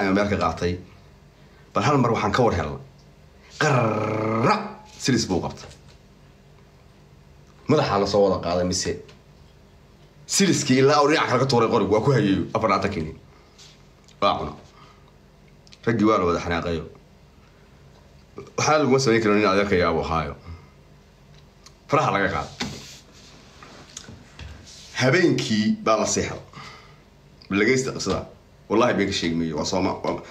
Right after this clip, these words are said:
ma-, maanta dhan waa soomanaa. Ilaahay ma aqbala, haddaan kala dambeeya sheego. Habeenkii baa la seexday. Gaarigu meel,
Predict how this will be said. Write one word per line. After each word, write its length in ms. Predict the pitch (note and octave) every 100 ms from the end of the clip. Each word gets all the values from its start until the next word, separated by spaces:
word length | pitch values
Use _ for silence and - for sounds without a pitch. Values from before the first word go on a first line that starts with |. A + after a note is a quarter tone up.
| -
ma-, 140 | G2+ G2+
maanta 200 | A#2 A#2
dhan 80 | G2
waa 80 | F#2
soomanaa. 380 | E2 D#2+ D2+ D2
Ilaahay 240 | G2 G#2+
ma 80 | G2+
aqbala, 160 | - F2
haddaan 120 | E2+ F2+
kala 120 | F#2
dambeeya 200 | F2 E2
sheego. 200 | E2 D#2 - - - - - - - - - - - - -
Habeenkii 580 | C3+ D#3+ A#3+ F#3+ C3+ G3
baa 140 | D#3+
la 60 | A#2+
seexday. 340 | - F2+ - - - - - - - - - - - - - -
Gaarigu 560 | B2+ D#3 B2+ G#2 G2 -
meel, 200 | A2+